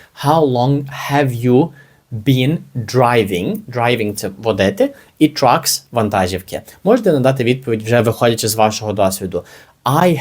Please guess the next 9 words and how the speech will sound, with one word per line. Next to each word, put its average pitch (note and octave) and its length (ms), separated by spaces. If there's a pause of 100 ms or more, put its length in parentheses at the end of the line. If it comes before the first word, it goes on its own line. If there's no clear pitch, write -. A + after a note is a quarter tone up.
(140)
have C3+ 320
been A2+ 300
driving A2 580
trucks D3 400
for G2+ 300
three G#2 300
years. - 300 (140)
Я B2+ 200
воджу, B2 460